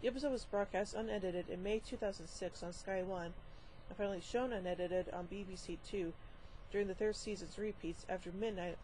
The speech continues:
in September two thousand seven. Huh, that's kinda interesting. So overall, I say this episode was kind of good, I guess you could say, but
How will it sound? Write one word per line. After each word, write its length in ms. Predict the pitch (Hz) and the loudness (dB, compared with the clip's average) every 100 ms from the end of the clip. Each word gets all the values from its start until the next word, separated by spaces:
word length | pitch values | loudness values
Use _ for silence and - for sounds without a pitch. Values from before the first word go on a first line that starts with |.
| - | -6
in 80 | 180 | -6
September 600 | - - - 226 180 170 - | -6 -6 -2 0 0 -2 -4
two 80 | 165 | -4
thousand 360 | 160 156 160 | -4 -4 -6
seven. 340 | - - 170 - - - - - - - | -2 0 0 -2 -8 -10 -10 -10 -10 -2
Huh, 120 | 330 175 - - | 0 0 -2 -6
that's 140 | 180 - | -4 -2
kinda 240 | 170 180 | -2 -2
interesting. 480 | 170 180 - 262 262 - - - - - - - - - | 0 0 0 -2 -2 -6 -12 -10 -10 -10 -10 -10 -10 -6
So 180 | - 349 | 2 6
overall, 260 | 294 247 | 8 6
I 80 | 240 | 4
say 260 | - 254 247 | 0 0 4
this 220 | 208 226 | 6 8
episode 400 | 214 190 214 185 | 6 4 2 4
was 300 | 196 185 - | 2 2 -2
kind 180 | 247 226 | 2 4
of 120 | 196 - - - - - - - - - - - | 4 2 -6 -10 -10 -10 -10 -10 -10 -10 -10 2
good, 200 | 233 196 | 6 6
I 120 | 165 - | 4 0
guess 180 | 165 - | -2 -4
you 80 | |
could 160 | - 156 | -6 -4
say, 220 | - 165 | -2 -2
but 140 | 151 | 0